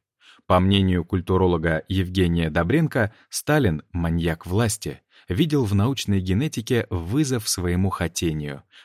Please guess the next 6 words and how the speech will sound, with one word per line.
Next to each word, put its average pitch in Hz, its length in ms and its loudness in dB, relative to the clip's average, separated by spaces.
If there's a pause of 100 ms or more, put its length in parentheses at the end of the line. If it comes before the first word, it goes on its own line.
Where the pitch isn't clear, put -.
(100)
предел, 104 520 0 (140)
поставленный 147 680 0
его 113 300 2
воле 92 460 2
самой 82 400 -2
природой. 80 640 -2